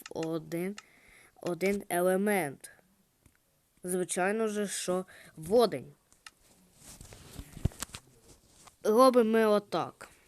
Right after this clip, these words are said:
Три, е, водення. І два оцього. Два, два вуглеця.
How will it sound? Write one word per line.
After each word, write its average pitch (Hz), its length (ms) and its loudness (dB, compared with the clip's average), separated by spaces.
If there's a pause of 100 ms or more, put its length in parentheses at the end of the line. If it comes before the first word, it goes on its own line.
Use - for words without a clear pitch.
(880)
Три, 214 560 2 (380)
е, 170 200 -2
водення. 170 720 -2 (2500)
І 214 220 0 (420)
два 180 680 -2 (380)
оцього. 180 720 0 (640)
Два, 175 640 -4 (1800)
два 175 380 -2
вуглеця. 160 1300 -4